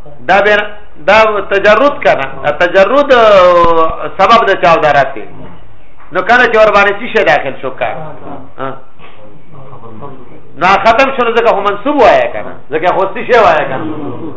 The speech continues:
نو بیا په کار داره چې هلته هم وایه چې دا بقا علی ما کان په کار ده نو کان زیدون قائمون.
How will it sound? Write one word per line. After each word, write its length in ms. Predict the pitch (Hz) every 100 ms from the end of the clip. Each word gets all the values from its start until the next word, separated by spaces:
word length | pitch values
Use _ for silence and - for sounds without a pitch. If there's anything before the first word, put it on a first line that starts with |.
| -
نو 80 | 160
بیا 120 | 190
په 120 | 190
کار 260 | 190 208 214
داره 200 | 240 262
چې 160 | 226 220
هلته 260 | 240 277
هم 60 | 277
وایه 160 | 226
چې 140 | 190 180
دا 80 | 185
بقا 400 | 175 165 190 180
علی 140 | 180 170
ما 80 |
کان 340 | 170 190 180 170
په 120 | 170
کار 160 | 202 196
ده 140 | 185
نو 180 | 160 143
کان 300 | - 202 196
زیدون 640 | - 185 196 226 240 -
قائمون. 500 | 175 - 135 156 165